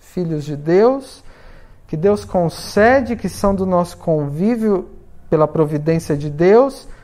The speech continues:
que são maneiras que Deus usa para que cumpramos a sua vontade no contexto da família e no contexto da sociedade.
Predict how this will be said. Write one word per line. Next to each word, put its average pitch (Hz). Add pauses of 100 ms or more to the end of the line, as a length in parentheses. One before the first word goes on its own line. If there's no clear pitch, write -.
(640)
que 254
são 294 (560)
maneiras 214
que 226
Deus 202
usa 262
para 233
que 226
cumpramos 262
a 220
sua 220
vontade 196
no 190
contexto 185
da 165
família 170
e -
no 160
contexto 143
da 139 (300)
sociedade. 143